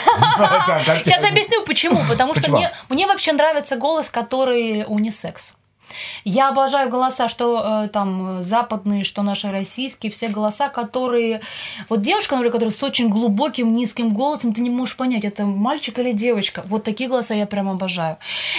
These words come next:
Speaker 2: Если это мужчина, который обладает какими-то способностями, может, классический вокал, или, или... То есть он может и здесь, и там, и он
Speaker 1: Мгм.
Speaker 2: может ввести в заблуждение. Вот такие голоса, они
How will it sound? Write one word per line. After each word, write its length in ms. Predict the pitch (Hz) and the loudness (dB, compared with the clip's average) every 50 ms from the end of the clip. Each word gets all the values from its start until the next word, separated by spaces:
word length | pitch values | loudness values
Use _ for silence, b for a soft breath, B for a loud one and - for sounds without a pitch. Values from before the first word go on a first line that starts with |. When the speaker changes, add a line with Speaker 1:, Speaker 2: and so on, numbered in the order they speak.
| 226 | -2
Speaker 2:
Если 340 | 208 220 262 269 - - 269 254 | 0 0 0 0 0 -2 -2 -4
это 720 | - - 254 277 277 269 - 262 247 247 240 240 240 233 | 0 2 2 2 2 0 0 0 2 4 4 4 2 2
мужчина, 1000 | 226 240 254 247 - - - - - 269 294 320 294 277 262 247 240 233 226 226 | 2 0 0 0 0 0 0 0 -2 0 0 0 2 2 2 2 2 2 0 -2
который 440 | - 233 233 220 226 254 247 247 233 | -2 -2 -2 0 0 0 2 2 2
обладает 540 | 226 208 226 233 226 220 208 240 233 220 220 | 0 0 0 0 0 2 2 2 0 0 -2
какими-то 340 | - 208 - 220 208 202 208 | -6 -8 -6 -4 -4 -4 -6
способностями, 760 | 202 - - 220 214 - 247 240 220 214 208 202 - 208 202 | -8 -4 -4 -4 -2 0 0 0 0 0 -2 -2 -2 -2 -2
может, 200 | 202 190 202 196 | -2 -4 -8 -6
классический 560 | - 208 202 - 226 208 - - - - 233 | -4 -6 -4 -4 -6 -6 -4 -6 -4 -4 -2
вокал, 400 | 208 214 208 208 214 214 214 208 | 0 0 0 2 2 2 2 2
или, 300 | - 202 202 202 196 196 B B B B B B 240 | 0 -2 -2 -2 -2 -4 B B B B B B -6
или... 180 | B 220 220 208 | B -2 -2 -2
То 80 | 202 254 | -2 -2
есть 100 | 233 - | 0 2
он 80 | 285 269 | 2 2
может 260 | 262 269 247 214 240 | 2 2 0 0 -2
и 60 | 262 | -2
здесь, 220 | 214 262 254 254 | 0 0 0 0
и 40 | 269 | -2
там, 220 | 262 - 302 330 320 | 2 2 2 4 4
и 40 | 254 | 2
он 60 | 247 - - | 2 2 2
Speaker 1:
Мгм. 60 | - | 2
Speaker 2:
может 220 | - - - 277 220 | 2 2 2 0 -2
ввести 600 | 208 202 202 202 202 202 277 262 - - - 277 | -2 -2 -2 -2 -2 -2 -2 -4 -4 -4 -4 -4
в 20 | |
заблуждение. 640 | 233 233 262 240 247 262 285 247 240 269 247 220 208 | -2 -2 -2 -2 -2 -4 -4 -2 -2 0 0 0 0
Вот 140 | 190 208 202 | 0 -2 -2
такие 260 | - 247 247 339 359 | -4 -4 -4 -4 -2
голоса, 400 | 294 294 285 269 - 269 269 254 - | 0 2 2 2 2 2 2 2 2
они 380 | - 214 214 220 254 262 262 254 | 0 0 0 0 0 0 -2 -4